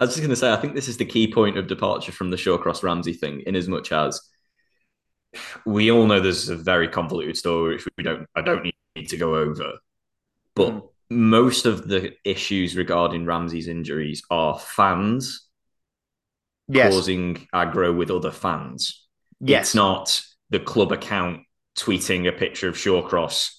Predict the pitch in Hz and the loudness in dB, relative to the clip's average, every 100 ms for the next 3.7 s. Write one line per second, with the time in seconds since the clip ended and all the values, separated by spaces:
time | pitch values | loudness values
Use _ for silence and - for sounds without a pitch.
0 | _ - 85 - 92 87 87 87 82 82 | _ -4 -2 -2 -6 0 0 0 -4 -8
1 | 82 - 85 82 82 85 82 80 78 95 | -8 -6 -4 -6 -4 -6 -6 -8 -10 -10
2 | 87 78 - 85 78 82 80 90 80 80 | -6 -6 -2 -2 -2 -4 -8 -8 -6 -6
3 | - - 82 80 87 80 - | -6 -4 -4 0 0 0 -4